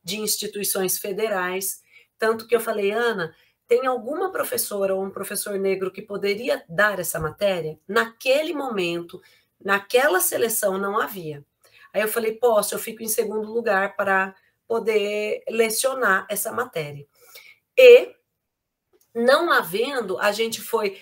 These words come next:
eu comentei com a Ana, eu falei, "Porém, isso tá mudando." No concurso que eu fiz, que eu fiquei em terceiro lugar,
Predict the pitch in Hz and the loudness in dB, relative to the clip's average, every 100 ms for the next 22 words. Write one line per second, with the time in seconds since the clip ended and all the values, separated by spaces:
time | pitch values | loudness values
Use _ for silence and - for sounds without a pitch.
0 | - 233 220 233 220 214 277 - 269 196 | -6 -2 2 2 0 0 0 -2 -4 -2
1 | 190 - - _ 202 220 226 214 254 254 | -2 -6 -14 _ -8 -4 -2 -2 0 0
2 | 226 233 277 233 226 240 240 240 269 220 | 0 -2 -4 -8 -8 -8 -8 -8 -4 -2
3 | 190 185 196 226 220 233 233 - 233 233 | -2 -4 0 0 0 -4 -6 -8 2 4
4 | 330 - - 196 - 196 190 - 196 196 | 4 -2 -8 -6 -6 -6 -6 -2 -2 -2
5 | 190 - 220 294 302 226 196 | -6 -6 -8 -8 -6 -6 -6